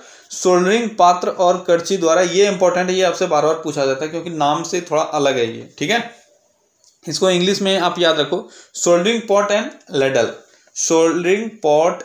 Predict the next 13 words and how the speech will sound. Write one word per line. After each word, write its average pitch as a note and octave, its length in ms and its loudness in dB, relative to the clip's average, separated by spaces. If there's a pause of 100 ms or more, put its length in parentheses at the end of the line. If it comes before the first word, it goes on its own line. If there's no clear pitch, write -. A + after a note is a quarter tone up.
(120)
and D#3 320 -4
ladle C3 440 0
method। A#2 320 -6
इसको D#3 200 -6
क्या E3 180 0
बोलते D#3 200 -2
हैं? F#3+ 80 -4
Soldering E3 480 -2 (140)
pot C#3 240 2
and E3+ 180 -6 (140)
ladle, B2 340 -2 (160)
ladle C#3 400 0
method। A#2 320 -10